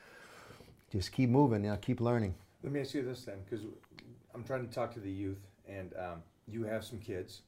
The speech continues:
Speaker 1: Mm-hmm. I have
Speaker 2: You
Speaker 1: three.
Speaker 2: have three kids.
Speaker 1: Yeah.
Speaker 2: And one's twenty-five.
Speaker 1: Yep.
Speaker 2: So that's, that's kinda like the range I'm talking to, eighteen
Speaker 1: Yep.
Speaker 2: to twenty-five.
Speaker 1: Yep.
Speaker 2: What do you tell your son, or what can you tell the kids out there that are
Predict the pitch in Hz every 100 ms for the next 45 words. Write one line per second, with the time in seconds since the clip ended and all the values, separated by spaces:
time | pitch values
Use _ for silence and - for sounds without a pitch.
0 | - 92 98 90 98 95 104 113 95 101
1 | 110 107 95 87 - - - 98 98 98
2 | 98 110 113 113 131 113 101 113 107 113
3 | 110 101 101 - - - 190 226 - 339
4 | 339 - 220 185 180 160 135 131 123 117
5 | 117 110 110 113 123 110 123 113 107 117
6 | 123 117 110 - 87 82 - - 110 101
7 | - - - - _ - - 107 151 208
8 | - 143 156 156 143 127 113 113 110 95
9 | 85 85 80 - - 104 117 117 107 117
10 | 131 147 123 139 117 107 - 127 117 107
11 | 101 104 95 92